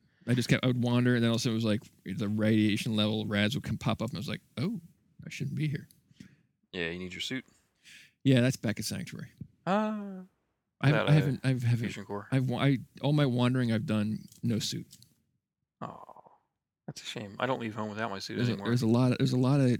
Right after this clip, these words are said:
Speaker 1: lot of ducking and diving and a lot of, like, hiding behind shit because I'm like,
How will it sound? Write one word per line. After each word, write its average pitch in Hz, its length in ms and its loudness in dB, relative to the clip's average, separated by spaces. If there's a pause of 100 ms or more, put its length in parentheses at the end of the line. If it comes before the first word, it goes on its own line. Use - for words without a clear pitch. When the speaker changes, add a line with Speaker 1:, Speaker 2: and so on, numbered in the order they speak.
Speaker 1:
lot 123 240 0
of 127 140 2 (600)
ducking 151 380 2
and 123 120 4
diving 131 480 4
and 120 80 2
a 113 40 4
lot 113 220 2
of, 117 80 2
like, 113 120 0
hiding 127 340 0
behind 123 340 4
shit 127 280 0
because 120 260 -2
I'm 123 60 0
like, 117 160 0